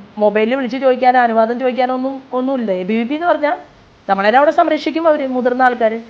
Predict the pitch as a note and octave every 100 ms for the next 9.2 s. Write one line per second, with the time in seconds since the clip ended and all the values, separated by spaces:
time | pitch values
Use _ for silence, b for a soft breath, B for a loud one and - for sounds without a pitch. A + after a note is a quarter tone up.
0 | - A3+ A3+ A#3+ A3+ A3 A#3 A3+ G#3+ G#3
1 | G3+ G3 F#3+ F#3+ F#3+ G3 G#3 G3+ G#3 G3+
2 | G3+ G3 G3 F#3+ G3 - B G3+ G#3 A3
3 | A#3 A#3 B3+ C4+ C4 B3+ B3 A#3+ B3 B3
4 | B3+ F#3+ G#3+ A#3+ A3+ G3+ G3 F3+ D3 B
5 | B B G#3 G#3 G3 G3 G3+ G3 F#3 F#3
6 | F3+ F#3+ G3+ G#3 F#3 F#3 F3+ G3 B B
7 | G3 A3 A#3 A#3+ A3 A3 A3 F#3+ F#3+ F#3
8 | F3+ F#3 F#3 F3+ F3 F3 F#3+ F#3 F#3 F3+
9 | F#3 F#3